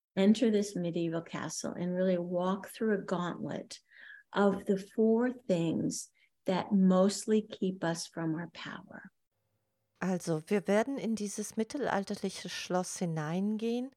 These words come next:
Speaker 2: und wirklich unseren Weg durch die vier Dinge, die uns hauptsächlich von unserer Power abhalten, gehen.
Speaker 1: First one, fear. Then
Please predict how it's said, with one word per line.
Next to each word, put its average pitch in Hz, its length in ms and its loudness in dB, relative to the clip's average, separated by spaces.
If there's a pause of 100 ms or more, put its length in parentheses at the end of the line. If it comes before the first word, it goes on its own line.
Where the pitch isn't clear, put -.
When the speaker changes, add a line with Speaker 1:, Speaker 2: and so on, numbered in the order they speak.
(300)
Speaker 2:
und - 180 -4
wirklich 277 480 -4
unseren 277 380 -4
Weg 202 300 -4
durch 208 260 -6
die 262 180 -6
vier 302 420 -4
Dinge, 208 540 -4 (160)
die 220 100 -2
uns 226 240 -2
hauptsächlich 185 840 -4
von 226 160 -4
unserer 185 320 -4
Power 180 540 -2
abhalten, 240 640 -6
gehen. 151 460 -6 (1000)
Speaker 1:
First 185 340 0
one, 202 460 2 (400)
fear. 156 420 -2 (1040)
Then 175 540 0